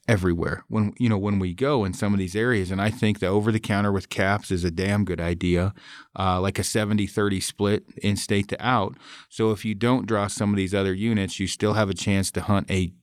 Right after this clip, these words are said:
good hunt on an over the counter tag where it's pretty difficult, not impossible, um, to hunt over the counter and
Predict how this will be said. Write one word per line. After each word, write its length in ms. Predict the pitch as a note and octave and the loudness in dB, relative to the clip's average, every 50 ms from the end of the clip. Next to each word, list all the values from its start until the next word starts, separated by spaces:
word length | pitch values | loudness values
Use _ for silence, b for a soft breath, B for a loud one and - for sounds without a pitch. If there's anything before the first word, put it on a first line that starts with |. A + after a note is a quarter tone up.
| - A2 G#2+ | -10 -10 -4
good 360 | - A#2+ A#2+ A#2 A2+ G#2+ F#2+ | 0 0 2 2 2 0 -2
hunt 500 | F2 - - G#2+ F#2 E2+ E2 F2+ - - - - | -4 -2 0 0 2 2 0 -2 -6 -10 -10 -4
on 160 | - G#2 G2 | 0 2 2
an 80 | F#2+ F#2 | 2 2
over 240 | D#2+ G2 G#2+ G2 G2 | 2 2 2 2 2
the 100 | F2+ F2+ | 0 -2
counter 360 | - - G#2+ G2+ G2 F2+ E2+ | -2 0 0 2 2 0 0
tag 420 | - - A#2 A#2+ A#2+ A2 G2+ G2 | -2 -2 0 0 2 0 0 0
where 240 | G#2 G2 G2 F#2 F#2 B B B B B B B B | 0 0 2 0 0 B B B B B B B B
it's 160 | - A#2+ - | -2 -2 -2
pretty 240 | - - E3 D3+ B2 | 0 0 2 2 2
difficult, 560 | G2 A#2+ C3 - - G#2+ - G#2 G2 G2+ G2+ - _ _ - - - - - | 2 0 -2 -2 -2 -4 0 0 0 0 0 -4 _ _ -20 -20 -20 -18 -10
not 240 | - G#2+ A#2+ A#2 A2+ | -4 0 2 2 2
impossible, 720 | G#2+ G2+ - C3 C3 C#3 C3 C3 - F2 F#2 F2+ G2 G#2+ - - | 2 0 0 2 2 2 2 -2 -4 -2 -2 0 0 -2 -2 -2
um, 480 | - G#2 G2+ F#2+ F#2+ F#2 F#2 F2+ F2+ F#2+ - _ - | 0 2 2 2 2 2 2 0 0 -4 -6 _ -4
to 120 | - G#2 | -2 0
hunt 220 | F#2+ G#2+ G#2+ G#2 G#2 - - - - | 2 2 2 2 -2 -6 -12 -4 2
over 200 | G#2+ G#2+ F#2+ G2 | 2 2 2 2
the 100 | F#2 F#2 | -2 -4
counter 420 | - - A2+ A2 A#2 A#2 A2 G2+ F#2+ | -4 -2 -2 0 0 2 0 0 0
and 240 | F#2 F#2+ F#2+ F#2+ | 0 0 -2 -2